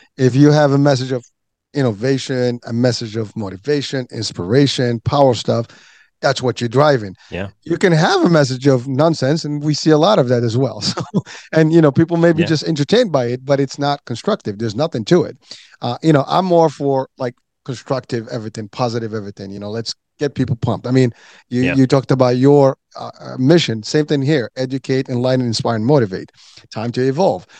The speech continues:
Speaker 1: You know, it's getting us to the next stage. And, and yes, you're the first people that are gonna get this <clears throat> dosage are the people, first of all, it's you, obviously, 'cause you gotta believe and you have the passion for it and you gotta drive it. But then you immediately, you know,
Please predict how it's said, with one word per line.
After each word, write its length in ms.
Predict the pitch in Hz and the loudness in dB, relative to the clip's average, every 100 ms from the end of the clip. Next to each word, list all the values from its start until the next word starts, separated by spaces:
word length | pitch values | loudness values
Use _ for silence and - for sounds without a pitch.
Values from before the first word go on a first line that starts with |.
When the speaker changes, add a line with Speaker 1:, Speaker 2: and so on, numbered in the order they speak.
| - - | -20 -4
Speaker 1:
You 100 | 139 | 0
know, 80 | 135 | 2
it's 240 | 156 147 | 2 0
getting 380 | - 160 170 156 | 2 4 4 4
us 200 | 139 127 | 0 -4
to 100 | - | -8
the 80 | 120 | -4
next 280 | 123 117 - | -2 -2 -2
stage. 320 | - 180 123 - - _ - | 0 0 -2 -10 -20 _ 0
And, 340 | 151 151 151 - | 4 4 2 0
and 200 | 160 165 | 0 2
yes, 360 | 202 120 - _ | 0 -2 -10 _
you're 500 | 143 139 175 196 180 156 | -2 4 6 6 2 -2
the 100 | 131 | -4
first 280 | 208 240 214 | 0 0 0
people 200 | 175 165 | 0 2
that 80 | 147 | 2
are 20 | |
gonna 220 | 139 135 | 2 0
get 220 | 120 143 - _ _ _ - | 2 0 -2 _ _ _ -2
this 160 | 151 | 2
<clears throat> 100 | - | 4
dosage 520 | 170 196 143 135 127 - - | 4 4 4 0 -4 -10 -6
are 80 | |
the 100 | 139 | -4
people, 340 | 127 139 143 131 | 2 2 2 0
first 220 | 185 185 | 0 0
of 60 | 156 | -2
all, 60 | 139 | -4
it's 140 | 120 | 0
you, 240 | 185 123 104 _ _ _ | 0 0 -4 _ _ _
obviously, 360 | 113 123 104 107 | -14 -12 -12 -10
'cause 160 | 110 | -8
you 60 | 113 | -4
gotta 180 | 131 113 | -4 -4
believe 400 | 95 107 131 139 | -6 -4 -2 -2
and 100 | 127 | -2
you 40 | |
have 100 | 113 | -6
the 60 | 104 | -6
passion 280 | - 117 117 | -4 -4 -6
for 180 | 123 131 | -4 -4
it 40 | |
and 80 | 117 | -4
you 80 | 104 | -4
gotta 160 | 101 | -6
drive 260 | 95 120 151 | -2 0 0
it. 120 | 214 - _ _ - | 0 -4 _ _ -6
But 100 | 139 | 2
then 180 | 160 151 | 4 6
you 120 | 147 | 6
immediately, 760 | 151 127 151 165 143 131 123 - - - | 4 4 6 4 0 -4 -8 -12 -20 -6
you 80 | 135 | -4
know, 140 | 120 | -4